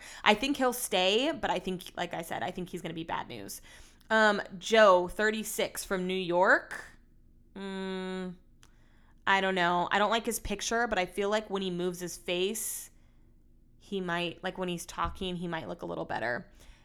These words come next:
Next, Jordan, twenty-six, from Connecticut. I trust this guy with my life. Yep. Don't like those glasses, but trust him with my life. Next up, Jordan, thirty, from Michigan.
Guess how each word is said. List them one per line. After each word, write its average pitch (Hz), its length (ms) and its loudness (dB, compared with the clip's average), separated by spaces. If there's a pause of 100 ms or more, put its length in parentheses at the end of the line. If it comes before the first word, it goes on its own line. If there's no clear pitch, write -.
(140)
Next, 196 520 -2 (120)
Jordan, 190 540 4
twenty-six, 190 600 -4
from 185 160 -4
Connecticut. 165 800 -8 (260)
I 185 680 0
trust 170 300 -4
this 175 180 -10
guy 120 360 -4 (240)
with 185 200 -4
my 185 120 -2
life. - 440 -10 (1500)
Yep. 214 300 -2 (340)
Don't 202 160 0
like 214 160 -2
those 220 140 -4
glasses, 208 460 2
but - 300 -6
trust 185 240 -8
him 190 60 -8
with 180 140 -10
my 208 120 -6
life. - 280 -8 (460)
Next 214 320 0
up, 196 220 4
Jordan, 202 520 2
thirty, 202 300 2
from 190 220 0
Michigan. 254 640 0